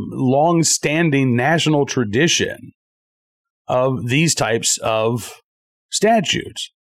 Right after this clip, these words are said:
In that Maryland case, the latest filing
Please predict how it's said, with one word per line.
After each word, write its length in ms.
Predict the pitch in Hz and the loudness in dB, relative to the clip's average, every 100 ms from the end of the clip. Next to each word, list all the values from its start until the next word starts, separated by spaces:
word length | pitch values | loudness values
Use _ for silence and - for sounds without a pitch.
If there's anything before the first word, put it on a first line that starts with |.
| _ _ _ _ - | _ _ _ _ 0
In 140 | 226 | 2
that 180 | 202 170 | 4 2
Maryland 540 | 156 165 156 120 90 | 2 4 2 2 -2
case, 420 | - 95 - - 123 | -4 -4 -4 -6 0
the 220 | 135 127 | 2 4
latest 380 | 147 190 175 - | 4 4 2 0
filing 600 | 135 135 123 85 73 | 0 2 0 -2 -6